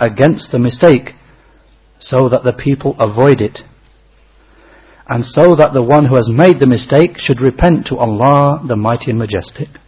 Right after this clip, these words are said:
if Allah wishes good for him. As for mentioning his good deeds and qualities, then this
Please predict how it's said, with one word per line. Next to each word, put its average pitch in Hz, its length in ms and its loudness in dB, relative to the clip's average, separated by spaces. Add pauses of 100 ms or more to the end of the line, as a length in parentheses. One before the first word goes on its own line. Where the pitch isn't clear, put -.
(2250)
if 165 140 2 (140)
Allah 107 240 -2
wishes 107 400 -6
good 123 220 0 (220)
for 95 200 -2
him. 87 200 -14 (1900)
As 175 320 -2
for 135 120 0
mentioning 131 480 -2
his 101 180 -4
good 151 220 0
deeds 101 560 -8 (2250)
and 117 120 -8
qualities, 143 680 -2 (1400)
then 110 200 -6
this 139 240 -2